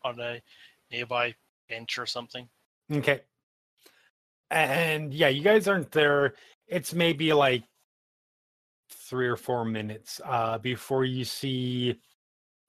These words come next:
Speaker 2: uh, uh, the same person who had, who had met you before, sort of hurrying along.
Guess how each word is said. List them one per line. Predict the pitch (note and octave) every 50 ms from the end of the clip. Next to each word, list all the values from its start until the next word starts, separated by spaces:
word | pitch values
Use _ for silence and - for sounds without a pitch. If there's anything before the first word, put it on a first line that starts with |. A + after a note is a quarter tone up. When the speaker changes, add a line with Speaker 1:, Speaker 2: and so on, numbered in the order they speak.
| _ -
Speaker 2:
uh, | -
uh, | A2+ A2+ A2+ A2+ A2+ A2+ A2 A2 A2 A2 A2 A2 A#2 - A#2+ A#2 A2+ A2+ A2+
the | A#2 A#2+ A2+
same | - D#3 D3+ D3+
person | C#3 - - D3+ C#3+ C3 - D3+ D3 C#3+ C3+ - _ _ _ _ _ _ _ _ _ _ _ _ _ _
who | - - D3 D3+ D#3+
had, | D3+ C3+ C#3 D3 C#3+ C3+ B2+ A#2+ C#3+
who | F3 E3 D3 D#3
had | D3+ C3 A#2+
met | C#3+ D3+ C#3+ - - -
you | C#3+ C3
before, | A#2 B2 A#2 A2 - - C#3 B2 A#2 A2+ A2
sort | - - B2 A2+
of | A#2+ A2+ A2 G#2 - - - _ _ _ _ _
hurrying | - - D#3 D#3+ E3+ E3 D#3 D3+ D3
along. | C3+ A#2+ A#2 A#2+ A#2 G#2+ G2+ F#2+ F#2+ G2 G2+